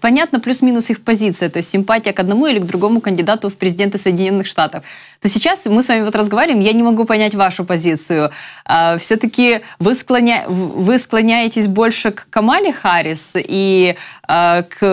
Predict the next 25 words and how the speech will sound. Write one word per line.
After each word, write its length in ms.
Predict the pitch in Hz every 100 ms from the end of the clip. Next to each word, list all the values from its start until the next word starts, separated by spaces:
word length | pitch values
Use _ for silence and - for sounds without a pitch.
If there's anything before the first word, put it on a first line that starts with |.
| 185
ее 340 | 180 185 262 285
президентству, 800 | 247 226 214 196 214 202 - 170
и 60 |
к 100 | 165
ее 140 | 180 180
рациональной 560 | 180 - 196 247 233
позиции, 880 | 226 220 196 202 196 - 185 185 165
там, 500 | 160 156 151 156 156 156 - - - -
а, 280 | 160 156 151
потому 360 | 175 185 202
что, 520 | 214 - 208 190 190 185
м, 400 | 175 170 151 - -
судя 300 | - 196 185
по 100 | 185
тому, 160 | 196
что 180 | 202 190
вы 60 | 185
говорите 400 | 185 196 190 185
о 40 |
Трампе, 420 | 202 254 294 202
то, 520 | 180 180 180 180 175 170 - - - -
э, 640 | 165 160 160 156 151 - - - - - _ _
все 280 | - 202 208
же, 760 | 202 190 185 170 160 156 -
ну, 320 | - 185 156